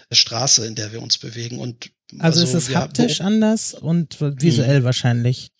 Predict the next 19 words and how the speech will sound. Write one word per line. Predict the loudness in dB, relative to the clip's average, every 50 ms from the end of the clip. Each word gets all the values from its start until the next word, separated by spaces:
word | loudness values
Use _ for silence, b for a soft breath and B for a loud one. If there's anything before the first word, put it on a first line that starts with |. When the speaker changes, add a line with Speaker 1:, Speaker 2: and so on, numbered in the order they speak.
| _ _ _ _ B B B B B B B B B B B B B -2
Speaker 1:
Ja, | 0 2 2
wir | 0 0
hätten | 0 0 0 0 -2
da | -2 -2
ganz | -2 -2 -2 0
gerne | 0 0 2 2 0 0
eine | -2 -2 -2
Materialeinheit | -2 -2 -2 -2 -2 -2 -2 -2 -2 -2 -2 -2 -2 0 0 0 -2 -2 -2
gehabt. | -2 -2 -2 -2 -2 -2
Also | -2 -2 -2 -2
wir | -4 -4
haben | -4 -6
mit | -6 -10
Betonpflaster | -12 -10 -6 -6 -4 -4 -4 -4 0 2 2 2 2 0 -4 -6
in | -6
drei | -8 -8 -6 -6 -6 -6
verschiedenen | -2 0 0 0 0 -2 -6 -10 -10 -10
Farben | -8 -8 -6 -6 -4 -4 -6
gearbeitet. | -6 -6 -6 -6 -6 -4 -4 -4 -4 -4 -6 -8 -8